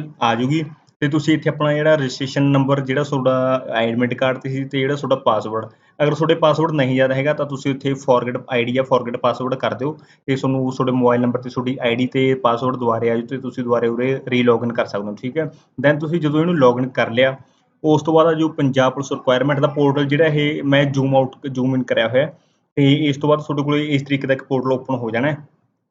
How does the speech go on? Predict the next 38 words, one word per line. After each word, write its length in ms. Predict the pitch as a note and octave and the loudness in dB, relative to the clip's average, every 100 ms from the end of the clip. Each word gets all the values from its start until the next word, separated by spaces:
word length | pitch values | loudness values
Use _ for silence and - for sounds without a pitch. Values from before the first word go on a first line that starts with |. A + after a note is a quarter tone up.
| _ _ - | _ _ -10
ਇੱਥੋਂ 220 | D#3 C#3 | -4 0
ਤੁਸੀਂ 220 | D#3 C#3+ D#3 | 0 2 2
ਕੀ 160 | D#3 | 2
ਕਰਨਾ 260 | D3+ D3 D#3 | 2 2 0
ਹੈ, 140 | D3+ - _ _ - | -6 -14 _ _ -8
ਇੱਥੋਂ 220 | C#3+ D3 | -6 -2
ਜਿਹੜੀ 180 | D3+ F3 | 0 0
ਇਹ 200 | F3+ D#3+ | 2 0
ਚੀਜ਼ 200 | D#3 F3 | 0 -4
ਲਿਖੀ 200 | D#3+ C#3+ | -4 -4
ਹੋਈ 80 | E3 | -2
ਨਾ, 200 | F#3 F#3 - D#3 | -2 -4 -8 -2
ਇਹ 200 | C#3+ D#3 | 0 2
ਮੈਂ 260 | D3+ D3+ | 2 2
ਜ਼ਿਆਦਾ, 280 | C#3+ C3 C3 C#3+ C3+ C3+ C3+ C3 C3 C3 C3 | 2 2 2 -2 -6 -8 -10 -12 -10 -8 -6
ਮੈਂ 520 | B2+ B2+ C3 C3 C3 | -2 0 0 0 0
ਜਾਣ 220 | B2+ B2 | 0 0
ਬੁੱਝ 200 | B2 B2 | 0 -2
ਕੇ 80 | C#3+ | -2
ਜਿਹੜਾ 160 | C#3 | 0
ਹੈਗਾ 280 | C#3+ C#3+ C#3 | 0 2 2
ਇਸ 100 | B2+ | 0
ਤਰੀਕੇ 220 | - B2+ A#2 | -2 -10 -4
ਨਾਲ 120 | B2 | -2
ਜ਼ੂਮ 200 | A#2+ A#2+ | -2 -4
ਕਰਿਆ 180 | A#2 B2+ | -2 0
ਹੈ, 60 | B2 | 0
ਕਿਉਂਕਿ 260 | B2+ B2+ | -2 -6
ਕਿਸੇ 180 | C#3+ C3+ | -6 -4
ਬੱਚੇ 240 | B2 A#2+ | -4 -4
ਦਾ 140 | B2 A#2+ | -2 -2
ਆਪਣਾ 360 | A2+ A#2+ A#2 A#2 A2+ B2 | -2 -6 -6 -6 -8 -8
ਪ੍ਰਾਈਵੇਸੀ, 440 | - A2+ A#2 A2+ B2 | -2 -2 -2 -6 -8
ਆਪਾਂ 360 | A#2 A#2+ A#2 | -8 -6 -6
ਕਿਸੇ 220 | A#2 - A#2+ | -10 -8 -6
ਬੱਚੇ 220 | A#2+ A#2+ | -6 -6
ਦਾ 100 | A#2 | -4
ਜਿਹੜਾ 320 | A#2 B2+ C3 | -2 -2 -2